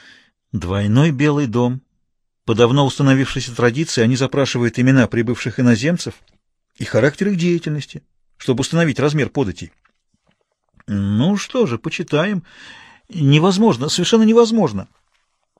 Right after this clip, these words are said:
Этот тяжкий труд будет напоминать мне мои первые годы службы судьей в Мемфисе. Вы можете идти. Двое добровольцев мне помогут.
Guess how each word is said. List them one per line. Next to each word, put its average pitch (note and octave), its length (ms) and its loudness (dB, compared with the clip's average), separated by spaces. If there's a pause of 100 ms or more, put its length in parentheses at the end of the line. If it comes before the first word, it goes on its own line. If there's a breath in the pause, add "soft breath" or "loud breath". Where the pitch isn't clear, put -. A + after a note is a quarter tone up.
(380)
Этот C#3 300 0
тяжкий A#2+ 340 2
труд - 540 -8 (720)
будет B2 280 0
напоминать C3 480 0
мне B2 160 0
мои B2 200 2
первые E3 400 -2
годы C#3+ 240 0
службы A#2 400 -4
судьей G#2+ 440 -4
в F#2 60 -8
Мемфисе. G2+ 480 -6 (500 loud breath)
Вы G#3 140 2
можете C3 340 2
идти. F#3 260 -2 (440)
Двое D3 380 2
добровольцев D#3 560 0
мне C#3+ 140 -2
помогут. A#2+ 420 -2